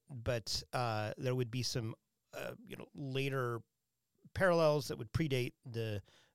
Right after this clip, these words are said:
Vietnam War in, in both the occupation of Japan and, and then,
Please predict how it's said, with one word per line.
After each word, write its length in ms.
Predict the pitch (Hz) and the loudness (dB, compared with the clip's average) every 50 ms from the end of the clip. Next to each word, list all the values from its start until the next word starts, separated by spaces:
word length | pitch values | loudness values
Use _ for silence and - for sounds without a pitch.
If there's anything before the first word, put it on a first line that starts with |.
| _ | _
Vietnam 340 | 135 127 123 - 117 120 120 | 0 0 2 2 0 -2 -2
War 240 | 117 117 113 110 110 | 0 0 0 0 0
in, 360 | 113 - - 123 113 113 113 - | -2 -2 -4 -4 -4 -4 -6 -6
in 420 | - 110 110 107 104 104 - - - - - | -6 -6 -4 -4 -4 -6 -8 -8 -12 -16 -10
both 180 | - - 110 104 | -6 -6 -6 -6
the 120 | - - | -6 -4
occupation 480 | - 120 - - 120 - 120 110 - 120 | -4 -4 -4 -4 -6 -6 -4 -4 -4 -4
of 60 | 110 | -6
Japan 400 | 101 110 - 110 110 110 107 107 | -4 -4 -2 -2 -2 -2 -2 -2
and, 200 | 101 101 101 - | -4 -4 -6 -6
and 160 | - 101 101 101 | -6 -6 -6 -4
then, 240 | 98 101 98 101 | -6 -6 -8 -8